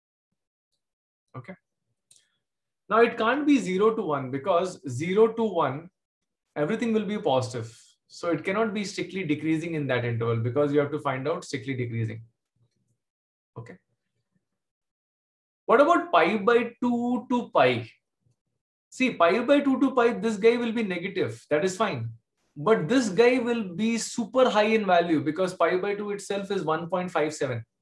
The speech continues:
So you're talking about some value between one point five seven to three point four-ish, uh, sorry, three point one four-ish. To the power ninety-nine. Oh my God, that will be very, very large value actually. Okay, so it will be much larger than this. So this cannot be your answer.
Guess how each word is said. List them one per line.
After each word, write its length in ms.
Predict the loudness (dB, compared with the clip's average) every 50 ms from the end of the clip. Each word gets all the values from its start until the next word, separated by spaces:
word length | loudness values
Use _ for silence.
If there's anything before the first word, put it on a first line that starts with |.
| _ _ _ _ _ _ _ _ _ _ _ -10
So 120 | -4 0
you're 140 | 0 2 2
talking 300 | 2 2 2 0 0 0
about 240 | 4 4 4 4 4
some 200 | 2 -2 0 2
value 320 | 2 2 2 0 -2 -4
between 320 | -4 -4 -4 -4 -6 -2
one 240 | -2 -2 -2 -2 -2
point 240 | -4 -4 -6 -4 -2
five 240 | 0 2 2 0 0
seven 400 | -2 -2 0 0 -2 -4 -6 -10
to 280 | -10 -8 -8 -8 -10 -12 _
three 200 | -12 -10 -10 -6
point 240 | -2 -2 -2 -2 -4
four-ish, 500 | -4 -2 -2 -2 -2 -4 -6 -8 -10 -4 0
uh, 140 | 0 0
sorry, 240 | 2 2 0 -2 -2
three 160 | -4 -8 -6
point 180 | -2 -2 -2 0
one 180 | 0 0 -2 -2
four-ish. 480 | -4 -6 -6 -6 -8 -10 -16 -20 _ _ _ _ _ _ _ _ _ _ _ _ _ _ _ _ _ _ _ _ _ _ _ _ _ _ _ _ _ -4
To 140 | 0 4
the 100 | 6 6
power 340 | 6 6 6 6 8 8 6 6
ninety-nine. 600 | 4 2 0 -2 -2 -4 -2 -2 -2 -2 -2 -2
Oh 80 | -2 -2
my 140 | -2 0
God, 220 | 0 -2 -2 -2 -4
that 100 | -4 -4
will 140 | -4 -4 -4
be 80 | -2
very, 240 | 2 2 2 2 2
very 240 | -2 -4 -4 -6 -2
large 240 | -2 -2 -2 -2 -4
value 340 | -4 -6 -4 -4 -6 -8 -10
actually. 360 | -12 -16 -14 -14 -14 -14 -16 _ _ _ _ _ _ _ _ _ _ _ _ _ _ -20
Okay, 240 | -18 -14 -14 -14 -14 _ _ _ _ _ _
so 120 | -6 -4
it 40 | -2
will 80 | 0 0
be 80 | 0
much 300 | 0 2 2 2 2 2
larger 380 | 2 4 4 4 4 2 -2 -2
than 180 | -2 -4 -4 -4
this. 200 | -6 -6 -6 -6
So 80 | -6
this 220 | -4 -4 -4 -4 -4
cannot 340 | -4 -4 -4 -4 -4 -4
be 100 | -4 -2
your 160 | -2 -2 0 -2
answer. 260 | -2 -4 -6 -8